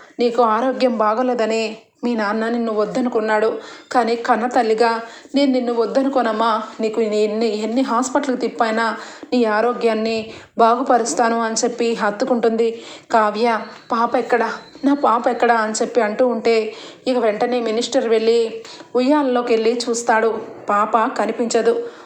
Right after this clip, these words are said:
ఒక్క క్షణం గుండె ఆగినంత పని అవుతుంది మినిస్టర్కి. కావ్య, "రాజ్,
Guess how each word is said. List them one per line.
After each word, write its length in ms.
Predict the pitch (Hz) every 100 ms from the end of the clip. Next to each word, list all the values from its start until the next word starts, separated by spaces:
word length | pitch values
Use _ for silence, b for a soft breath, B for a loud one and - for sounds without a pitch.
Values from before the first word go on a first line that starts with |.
| B 214
ఒక్క 300 | - - 330
క్షణం 460 | - 226 240 240
గుండె 220 | 208 233
ఆగినంత 440 | 247 233 240 220 226
పని 220 | 226 220
అవుతుంది 320 | 254 254 240
మినిస్టర్కి. 720 | 233 226 - 240 - 233 214 B B B -
కావ్య, 400 | 220 220 233 220 B B -
"రాజ్, 420 | 247 233 254 -